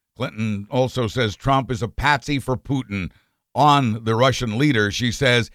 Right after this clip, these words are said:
he knows he can use flattery to get into Donald's head to make Donald the Kremlin's puppet, and it seems to be working.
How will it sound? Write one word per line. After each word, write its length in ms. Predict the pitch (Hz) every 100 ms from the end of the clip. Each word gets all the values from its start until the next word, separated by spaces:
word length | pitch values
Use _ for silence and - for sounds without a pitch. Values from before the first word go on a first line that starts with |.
| _
he 200 | - 170
knows 400 | 139 160 156 135
he 120 | 127
can 180 | 123 123
use 200 | 123 123
flattery 500 | - 143 156 139 120
to 80 | 107
get 180 | 110 131
into 260 | 143 117
Donald's 420 | 107 135 135 113 87
head 400 | 143 127 110 - _ _
to 80 | -
make 240 | 110 131 95
Donald 380 | 127 147 127
the 80 | 101
Kremlin's 540 | 92 151 147 131 113 -
puppet, 440 | - 123 107 104 _ _ _
and 140 | 92 113
it 160 | 117
seems 460 | - 139 117 110 101
to 100 | 120
be 100 | 127
working. 440 | 123 101 92 73